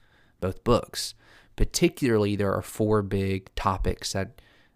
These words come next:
deal with fulfillment. There is the fulfillment of Christology, like who Christ is, the things that he accomplishes,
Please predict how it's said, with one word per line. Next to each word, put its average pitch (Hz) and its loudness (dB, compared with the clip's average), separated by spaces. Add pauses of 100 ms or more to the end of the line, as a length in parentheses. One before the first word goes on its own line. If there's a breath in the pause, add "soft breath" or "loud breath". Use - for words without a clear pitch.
(140)
deal 110 4
with 98 2
fulfillment. 101 -2
There 101 0
is 98 -4
the 104 -4
fulfillment 107 -2
of - -12
Christology, 101 0
like 95 -6
who 117 2
Christ 104 0
is, 101 0
the - -10
things 98 -4
that - -8
he 101 -6
accomplishes, 98 -6